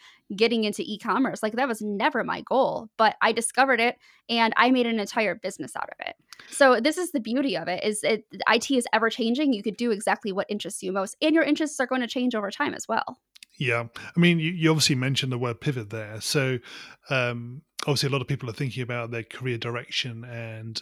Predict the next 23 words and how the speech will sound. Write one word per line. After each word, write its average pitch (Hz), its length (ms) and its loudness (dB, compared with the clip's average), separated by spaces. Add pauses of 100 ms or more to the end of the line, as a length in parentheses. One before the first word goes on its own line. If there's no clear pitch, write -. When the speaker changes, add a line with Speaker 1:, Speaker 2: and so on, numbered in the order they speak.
(140)
Speaker 2:
what 123 240 -4
they 117 80 -6
might 113 240 -8
focus 127 400 -2
on 131 160 -2
and 113 180 -10
obviously 127 360 -6
looking 139 320 -2
for 127 100 -6
new 110 240 -10
things. 127 380 -8
So 143 240 2 (840)
I'm 147 100 0
just - 300 4
sort 143 140 -2
of - 60 -6
flipping 156 340 0
it 135 180 -6
to 139 120 -4
what 139 180 -2
you're 127 120 -4
doing 123 260 -4
yourself. 120 640 -2